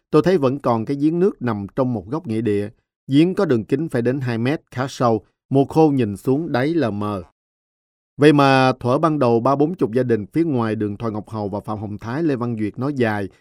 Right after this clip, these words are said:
ăn uống tắm giặt với cái giếng này, mạch nước chảy dưới bao nhiêu ngôi mộ. Lúc đó khu ông Tạ chưa có nước phong tên. Cha ông Tạ vốn những ngày đầu tiên này chưa có chợ mà chỉ là những gian sạp hàng bày dọc đường Thoại Ngọc Hầu,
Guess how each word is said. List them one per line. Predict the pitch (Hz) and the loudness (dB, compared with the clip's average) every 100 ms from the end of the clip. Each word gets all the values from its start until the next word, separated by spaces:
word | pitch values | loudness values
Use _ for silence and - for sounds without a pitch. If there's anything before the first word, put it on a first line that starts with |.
| _ - | _ -4
ăn | 135 131 131 | 0 0 0
uống | 139 147 180 | 0 0 0
tắm | 156 160 147 | -4 -2 -2
giặt | 110 - | -2 -2
với | 117 | -4
cái | - 143 | -2 -2
giếng | 131 147 | -2 0
này, | 117 104 92 _ - | 0 -2 -6 _ -6
mạch | 123 127 | -2 0
nước | 143 180 - | 2 0 0
chảy | 135 107 117 | -4 -2 0
dưới | 139 156 220 | 2 2 2
bao | 135 123 | -2 -2
nhiêu | 117 110 | -2 -2
ngôi | 113 | -2
mộ. | 107 98 95 - _ _ - | -2 -4 -6 -12 _ _ -2
Lúc | 131 175 | 2 4
đó | 147 139 160 | 6 6 2
khu | - 135 | 2 0
ông | 117 | 0
Tạ | 107 98 104 _ | -4 -6 -8 _
chưa | 131 127 | 2 2
có | 120 135 | 2 -2
nước | 135 165 | 0 -2
phong | 135 117 | -4 -2
tên. | 117 110 - _ _ _ _ _ _ _ - | -2 -2 -6 _ _ _ _ _ _ _ 4
Cha | 160 | 6
ông | 170 | 6
Tạ | 139 123 120 | 4 2 2
vốn | 127 131 160 196 | 2 4 2 2
những | 175 | 0
ngày | 143 120 | 0 0
đầu | 113 104 | 0 0
tiên | 143 135 | 0 0
này | 127 113 107 | 0 0 -2
chưa | - 143 | 0 0
có | 135 180 - | 0 -4 -2
chợ | 113 104 113 | -2 0 -2
mà | 113 | -4
chỉ | - 131 | -4 -4
là | 117 | -2
những | 104 104 110 139 | -4 -6 -6 -2
gian | 135 135 127 | -2 0 -4
sạp | 117 - 104 - | -6 -6 -8 -8
hàng | 127 113 104 92 _ - | -6 -6 -6 -10 _ -4
bày | 120 107 | -2 -2
dọc | 101 104 - | -4 -8 -2
đường | 113 104 | -2 -2
Thoại | 98 110 | -6 -10
Ngọc | 101 - | -10 -8
Hầu, | 113 104 | -6 -6